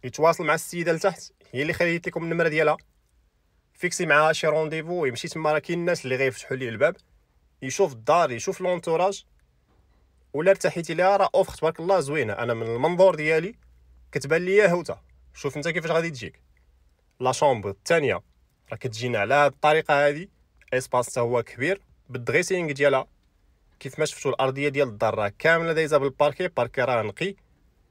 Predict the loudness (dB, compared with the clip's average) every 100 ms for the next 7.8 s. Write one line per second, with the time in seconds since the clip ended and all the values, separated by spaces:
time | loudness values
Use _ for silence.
0 | _ -2 2 4 2 0 0 4 4 2
1 | -6 -8 -6 -8 -10 -12 -14 -10 -8 -10
2 | -14 -20 _ _ _ _ _ _ _ -10
3 | -8 -6 -2 0 0 0 0 0 -2 -4
4 | -6 -6 -6 -4 -4 -4 -6 -8 -8 -18
5 | _ _ _ _ _ _ _ _ _ _
6 | _ _ _ 0 0 4 2 2 -2 0
7 | 2 2 0 -4 -2 0 0